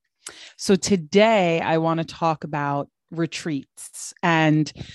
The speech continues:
how important retreats are, and, um, just share, I just got back from a retreat, one of the most intense retreats I've been on.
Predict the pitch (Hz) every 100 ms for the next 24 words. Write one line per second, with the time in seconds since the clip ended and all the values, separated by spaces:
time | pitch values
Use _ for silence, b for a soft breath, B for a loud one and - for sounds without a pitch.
0 | B B B B B B B _ - 233
1 | 247 285 - 262 240 240 - 214 214 -
2 | 185 170 170 226 277 - 202 185 180 180
3 | 185 180 - - - 190 175 175 170 165
4 | 165 - 196 - 190 185 185 180 - _
5 | _ _ - 180 170 208 202 202 175 180
6 | 165 - 175 170 160 - 151 156 185 202
7 | 208 202 - 190 185 - 196 202 - 220
8 | - 185 180 - 165 156 165 156 156 190
9 | 277